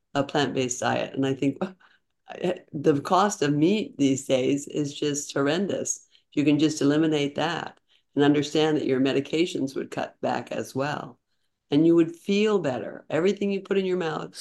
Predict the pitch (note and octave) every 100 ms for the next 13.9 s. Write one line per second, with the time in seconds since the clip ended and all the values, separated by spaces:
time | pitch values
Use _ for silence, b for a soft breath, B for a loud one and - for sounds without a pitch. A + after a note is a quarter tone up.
0 | - C#3+ C#3 B2 - D3 D#3 D#3 D3+ C#3+
1 | C3 B2 G#2 - _ _ _ _ _ C3+
2 | B2+ B2+ B2 - C#3 C#3 D3 C#3+ D3+ C#3+
3 | - C#3+ C#3 - C#3 C3 A#2+ C3 B2+ B2
4 | D3+ C#3+ B2+ B2 D#3 F3+ - F3 E3+ D3
5 | C3+ B2+ B2+ - - _ _ _ _ -
6 | C#3 C3 C3+ C#3 C#3 - - - C#3 D3+
7 | D3+ A2+ - - _ _ - B2+ C3 C3+
8 | - C#3 B2+ A#2+ B2 - C3+ B2 - -
9 | - - _ _ _ _ _ - C#3 C#3
10 | D#3 D3 C#3+ G#3 G#3 - E3+ D#3 D3+ -
11 | D3+ C#3 C#3 C#3 D3+ D3+ D#3 b b _
12 | _ - C#3+ C#3 C#3+ F3 F#3 F#3 D3+ C#3+
13 | D3 C#3+ C#3 D#3 C#3+ C#3+ C#3+ C#3+